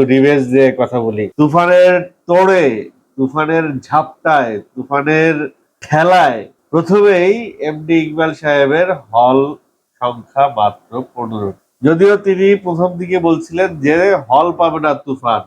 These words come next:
সর্বোচ্চ হল নিয়ে আসবে রিভেঞ্জ, এই ধরনের নানান কথাবার্তা তিনি বলেছেন। তিনি এও বলেছেন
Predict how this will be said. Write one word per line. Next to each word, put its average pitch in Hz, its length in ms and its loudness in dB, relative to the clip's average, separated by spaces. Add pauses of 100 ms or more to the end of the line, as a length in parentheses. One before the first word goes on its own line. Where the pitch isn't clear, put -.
(160)
সর্বোচ্চ 185 840 0
হল 170 460 2
নিয়ে 185 160 4
আসবে 175 340 2
রিভেঞ্জ, 139 680 0 (140)
এই 143 180 0
ধরনের 160 400 0
নানান 208 720 -2
কথাবার্তা 160 640 -2
তিনি 151 300 -8
বলেছেন। 123 600 -2 (880)
তিনি 123 160 0
এও 180 200 4
বলেছেন 208 520 2